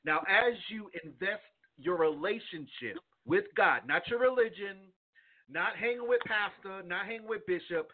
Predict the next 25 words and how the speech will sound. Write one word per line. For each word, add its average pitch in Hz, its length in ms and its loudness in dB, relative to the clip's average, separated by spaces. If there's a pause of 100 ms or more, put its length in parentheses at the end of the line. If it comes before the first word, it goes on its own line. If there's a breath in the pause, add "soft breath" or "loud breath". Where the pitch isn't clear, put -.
(140)
I'm 190 140 -12
talking 233 380 0
about 175 420 0
your 151 160 2
relationship 185 760 -4
with 160 220 -6
Jesus, 147 400 -8 (380 loud breath)
you 233 480 0
and 185 180 0
his 185 240 6 (160)
time 127 420 -4
in 190 220 -2
your 202 220 2
prayer 220 440 0
closet. 147 460 2 (280 loud breath)
As 180 220 6
you 208 120 -12
develop 214 720 2 (340 soft breath)
and 170 180 2
engage 156 760 2 (260 soft breath)
with 139 140 -8 (120)
Jesus 190 460 -8
Christ, 151 380 2 (320 soft breath)
he 196 180 -4
develops 190 680 2